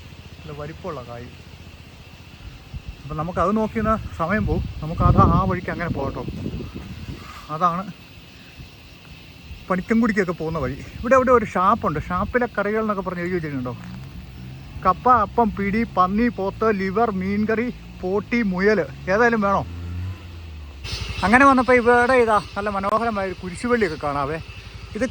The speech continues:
കൊമ്പടിഞ്ഞാൽ മേഖലയാണ് കേട്ടോ, ഇനി അങ്ങോട്ട് വരുന്ന സ്ഥലങ്ങളൊക്കെ. നമ്മൾ ആ കുരിശുപള്ളിയുടെ അവിടെ നിന്ന് ഇങ്ങോട്ട് കയറി വന്നപ്പോൾ അവിടെ ഒരു കടയൊക്കെ ഉണ്ട് കേട്ടോ. ആ കടയുടെ അവിടെ നിന്ന് ഇങ്ങനെ വന്നു കഴിഞ്ഞാൽ ഇതാ ഇവിടെ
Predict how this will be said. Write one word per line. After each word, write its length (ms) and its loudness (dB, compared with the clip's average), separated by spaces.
കൊമ്പടിഞ്ഞാൽ 600 4
മേഖലയാണ് 460 2
കേട്ടോ, 160 0
ഇനി 180 -4
അങ്ങോട്ട് 320 -2
വരുന്ന 260 -2
സ്ഥലങ്ങളൊക്കെ. 440 -4
നമ്മൾ 200 -4
ആ 100 2
കുരിശുപള്ളിയുടെ 480 0
അവിടെ 100 2
നിന്ന് 120 -2
ഇങ്ങോട്ട് 220 0
കയറി 200 -2
വന്നപ്പോൾ 320 -2
അവിടെ 200 0
ഒരു 120 -12
കടയൊക്കെ 380 -2
ഉണ്ട് 100 -8
കേട്ടോ. 160 -8
ആ 40 0
കടയുടെ 260 2
അവിടെ 100 -2
നിന്ന് 140 -4
ഇങ്ങനെ 220 0
വന്നു 220 -2
കഴിഞ്ഞാൽ 260 -4
ഇതാ 220 -4
ഇവിടെ 200 0